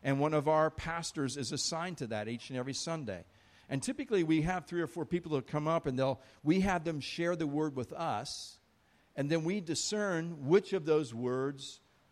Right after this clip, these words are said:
are gonna be shared. So that's the way that we practice it. And, um,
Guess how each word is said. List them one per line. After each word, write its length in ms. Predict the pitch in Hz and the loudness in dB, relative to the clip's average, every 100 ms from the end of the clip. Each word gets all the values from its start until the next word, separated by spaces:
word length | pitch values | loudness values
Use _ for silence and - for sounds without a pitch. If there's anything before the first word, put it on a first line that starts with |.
| _ | _
are 100 | 139 | -4
gonna 180 | 127 135 | 0 0
be 100 | 139 | -2
shared. 440 | - 185 165 90 - _ _ - - - - - - - | -4 -4 -6 -6 -16 _ _ -20 -20 -20 -20 -20 -20 -20
So 160 | - 156 | -8 -2
that's 220 | 135 139 | 0 0
the 120 | 156 | -2
way 160 | 131 135 | 0 0
that 80 | 131 | -2
we 140 | 131 | -6
practice 580 | - 160 143 - 82 - | -6 -6 -6 -10 -14 -16
it. 80 | - _ _ _ _ _ | -18 _ _ _ _ _
And, 320 | 117 117 113 | -6 -4 -2
um, 380 | 110 107 101 92 | -2 -4 -6 -12